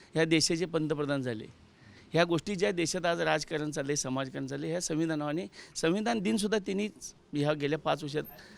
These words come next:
वापर, तर, तर या गोष्टीवर आपण विचार केला पाहिजे. जो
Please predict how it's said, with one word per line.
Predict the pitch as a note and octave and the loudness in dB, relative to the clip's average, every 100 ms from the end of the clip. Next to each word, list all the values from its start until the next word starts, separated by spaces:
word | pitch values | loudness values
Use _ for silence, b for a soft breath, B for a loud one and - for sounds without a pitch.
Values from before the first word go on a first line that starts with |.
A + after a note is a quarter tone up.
| B - - | B -16 2
वापर, | D3+ C#3+ C#3+ B2 C3 E3+ | 4 4 2 -2 -2 0
तर, | G#3 F#3 - | 0 0 -2
तर | F#3+ | 2
या | D#3+ F#3 G3 | 6 6 4
गोष्टीवर | D#3+ D3+ - F3 | 0 -4 -2 -2
आपण | E3+ - E3 | -2 -2 -2
विचार | C3 C3+ | -2 -4
केला | A#2+ A2+ A2 | -4 -8 -6
पाहिजे. | A#2+ C3 F3 B B C#3+ C#3 | -6 -6 -8 B B -6 6
जो | G3+ B3 | 8 8